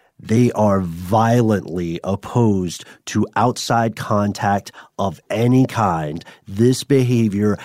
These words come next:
has been universally consistent for thousands of years. They've resided on this island, this population, living in much the same manner as their ancestors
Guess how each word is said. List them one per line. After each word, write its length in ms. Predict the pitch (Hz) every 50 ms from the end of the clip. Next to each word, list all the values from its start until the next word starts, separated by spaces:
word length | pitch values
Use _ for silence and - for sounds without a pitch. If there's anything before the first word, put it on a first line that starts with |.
| -
has 220 | - 120 110 92 85
been 220 | 82 92 80 87
universally 1000 | 90 92 104 113 127 151 165 165 151 127 135 143 147 143 143 - - 131 139 135
consistent 960 | 135 - 131 131 123 - - - - 147 131 - - - - 101 92 87 - - - - - _
for 380 | _ - - - 120 104 101
thousands 1000 | 95 - - - - - 123 113 123 127 123 123 113 - 131 120 117 110 - - - - - -
of 260 | 113 113 104 85 98
years. 800 | 104 87 98 107 117 120 117 107 98 85 80 76 76 - - - - - - - - _ -
They've 280 | 113 117 113 - -
resided 540 | 107 110 104 92 131 127 135 135 135 135 120
on 180 | 113 110 110 110
this 160 | 110 104 -
island, 500 | 101 87 82 76 78 - - 62 - - _ _ _
this 160 | - 113 113
population, 760 | - - 113 104 104 - 101 95 87 80 80 - - 80 82 - - - - _ -
living 320 | - 110 120 117 123 117
in 100 | 110 101
much 360 | 98 98 107 117 120 - -
the 100 | - 107
same 420 | 104 - - - 117 113 120 120 113
manner 380 | 107 104 110 110 107 104 98
as 160 | 92 90 85
their 180 | - 92 90 -
ancestors 840 | 101 113 127 135 139 - - 95 85 80 - - 87 85 85 -